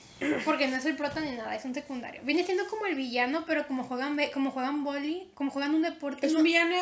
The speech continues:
Speaker 2: deportivo, ¿no?
Speaker 1: Ajá, es como que de otro equipo, de otra
Speaker 2: Mm.
Speaker 1: prepa.
Speaker 2: Oh.
Speaker 1: Pero es muy bueno, él es el capitán de su equipo.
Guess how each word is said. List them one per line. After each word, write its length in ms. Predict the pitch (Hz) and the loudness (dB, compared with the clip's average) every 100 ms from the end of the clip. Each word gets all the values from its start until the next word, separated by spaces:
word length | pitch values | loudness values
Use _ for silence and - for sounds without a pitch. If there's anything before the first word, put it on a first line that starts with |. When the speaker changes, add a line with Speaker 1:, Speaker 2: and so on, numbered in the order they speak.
| - - | -2 -2
Speaker 2:
deportivo, 640 | 262 - 202 196 202 185 185 | 0 0 -4 -6 -10 -6 -4
¿no? 80 | |
Speaker 1:
Ajá, 300 | 269 285 240 | 0 0 0
es 120 | 226 - | -4 -2
como 260 | 359 370 | -2 0
que 500 | 294 262 240 233 - | 0 -2 -2 -4 -4
de 100 | 254 | 0
otro 220 | 254 277 277 | 0 -2 -6
equipo, 320 | - 220 - _ _ _ 233 | -8 -14 -18 _ _ _ -4
de 120 | 240 | 0
otra 200 | 226 285 | 2 0
Speaker 2:
Mm. 60 | |
Speaker 1:
prepa. 280 | 208 - - - - - - - - | -2 -8 -12 -20 -20 -20 -20 -18 -12
Speaker 2:
Oh. 200 | 202 196 202 | -8 -4 2
Speaker 1:
Pero 420 | 349 330 320 311 | 4 4 2 0
es 160 | 285 277 | -4 -2
muy 200 | 285 311 | 0 0
bueno, 380 | 254 277 269 294 | 0 -2 -2 -2
él 80 | 269 | -2
es 100 | 269 | -2
el 80 | 311 | -4
capitán 420 | 294 277 240 226 | -6 -8 -8 -8
de 80 | 226 | -8
su 120 | 233 | -8
equipo. 680 | 254 247 - 302 294 - 226 | -8 -8 -4 -2 -2 -8 -12